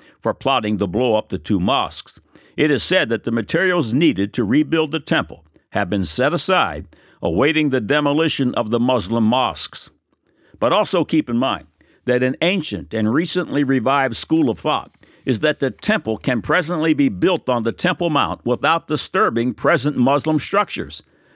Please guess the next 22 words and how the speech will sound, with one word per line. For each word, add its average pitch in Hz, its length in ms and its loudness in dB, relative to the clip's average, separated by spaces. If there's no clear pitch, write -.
By 85 160 0
this 117 240 0
method, 101 400 0
only 131 280 2
the 107 120 0
court 139 320 0
of 107 80 0
the 113 100 0
Gentiles 110 720 0
would 110 160 0
be 110 140 2
omitted, 107 580 0
which 123 220 -2
lines 135 360 2
up 131 160 0
perfectly 104 500 -2
with 104 160 2
Revelation 117 640 2
eleven, 104 400 0
one 98 160 0
and 85 140 -4
two. 123 360 -2